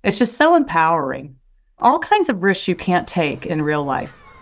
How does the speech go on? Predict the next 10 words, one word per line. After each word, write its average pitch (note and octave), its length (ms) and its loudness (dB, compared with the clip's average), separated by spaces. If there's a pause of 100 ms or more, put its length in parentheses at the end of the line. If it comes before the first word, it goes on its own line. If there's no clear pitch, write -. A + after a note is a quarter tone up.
(180)
either E3 260 2
on D#3+ 120 2
the D#3 60 0
playground D#3 680 0
or D3 80 -2
in D3 80 -2
the D3 60 -2
hallways D3+ 460 0
of C#3+ 80 -8
school, D3 720 -2